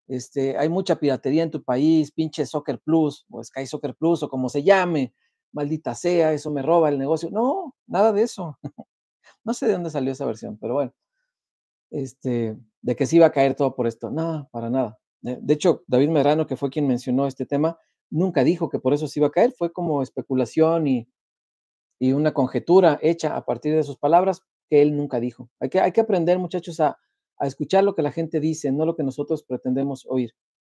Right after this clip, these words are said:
Y esto muchas veces ocurre en la vida misma. Entonces,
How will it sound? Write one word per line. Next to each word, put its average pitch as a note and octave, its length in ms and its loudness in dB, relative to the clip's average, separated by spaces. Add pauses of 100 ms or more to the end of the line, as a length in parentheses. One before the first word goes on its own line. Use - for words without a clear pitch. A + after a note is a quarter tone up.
(560)
Y C#3+ 140 0
esto D3+ 160 0
muchas D3 300 0
veces D3+ 280 0
ocurre B2 540 -2
en A#2+ 160 -4
la B2 80 2
vida D3+ 220 4
misma. A#2+ 340 -2 (1700)
Entonces, E3 680 4